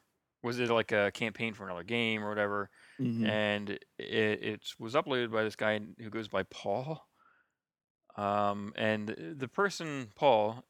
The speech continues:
Speaker 1: he, he sounds very natural when he's going over the, the game and even, like, the surprises, because the stuff on screen is not, like, crazy, crazy, you know what I mean? It's an old, it's a pseudo PlayStation game. So it,
Speaker 2: Right.
Speaker 1: it does,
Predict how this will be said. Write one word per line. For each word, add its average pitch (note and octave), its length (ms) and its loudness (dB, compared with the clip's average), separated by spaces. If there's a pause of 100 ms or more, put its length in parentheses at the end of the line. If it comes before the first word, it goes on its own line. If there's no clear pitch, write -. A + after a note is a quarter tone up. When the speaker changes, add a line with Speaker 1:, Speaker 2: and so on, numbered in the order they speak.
Speaker 1:
he, B2+ 240 -4
he C3+ 120 -4
sounds D#3+ 520 0
very A2+ 640 2 (340)
natural A#2+ 680 0
when A2 160 -10
he's G#2+ 260 -8 (200)
going A2 220 -2
over G#2 200 0
the, G2+ 200 -8 (240)
the G#2 80 -12
game G#2+ 360 -4
and G2+ 160 -12 (360)
even, B2+ 200 -2
like, A#2 160 2
the A2+ 80 -6
surprises, G#2+ 800 0 (680)
because E3 240 2
the E3 60 -4
stuff E3+ 220 2
on D#3 100 -2
screen C3 260 -4
is A2+ 80 -2
not, A#2+ 120 8
like, G2+ 180 2
crazy, G#2 640 2
crazy, F2 420 -4
you F2+ 100 -4
know F#2 80 -2
what G2 80 0
I F#2+ 40 -4
mean? G2+ 160 -6
It's - 120 -10
an A2 60 -8
old, G2 160 -8 (320)
it's - 100 -14
a G#2+ 60 -12
pseudo A#2 320 -2
PlayStation G2 600 -2
game. F2+ 300 -10 (480)
So A2+ 80 0
it, G#2 80 2
Speaker 2:
Right. - 220 -2
Speaker 1:
it A#2+ 160 -4
does, B2+ 460 2